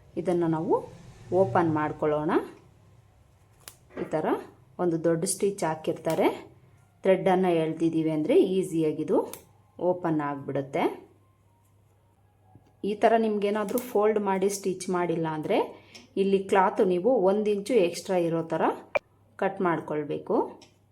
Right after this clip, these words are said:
ನೋಡಿ, ಇದನ್ನು ಓಪನ್ ಮಾಡ್ಕೊಂಡಾದ್ಮೇಲೆ ನಮಗೆ ಈ ರೀತಿ ಬರುತ್ತೆ. ಎಕ್ಸ್ಟ್ರಾ ಕ್ಲಾತನ್ನು ಅಟ್ಯಾಚ್ ಮಾಡಿ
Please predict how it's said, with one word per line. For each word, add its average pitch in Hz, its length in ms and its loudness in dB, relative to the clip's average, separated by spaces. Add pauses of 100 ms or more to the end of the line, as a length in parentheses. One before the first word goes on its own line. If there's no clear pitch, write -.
(920)
ನೋಡಿ, 185 200 2 (580)
ಇದನ್ನು 175 280 0
ಓಪನ್ 185 320 0
ಮಾಡ್ಕೊಂಡಾದ್ಮೇಲೆ 165 840 -2
ನಮಗೆ 156 240 -2 (640)
ಈ - 20 2 (120)
ರೀತಿ 156 220 -4 (100)
ಬರುತ್ತೆ. 151 360 -2 (1500)
ಎಕ್ಸ್ಟ್ರಾ 185 300 -2 (100)
ಕ್ಲಾತನ್ನು 180 500 2
ಅಟ್ಯಾಚ್ 170 400 -2
ಮಾಡಿ 175 160 2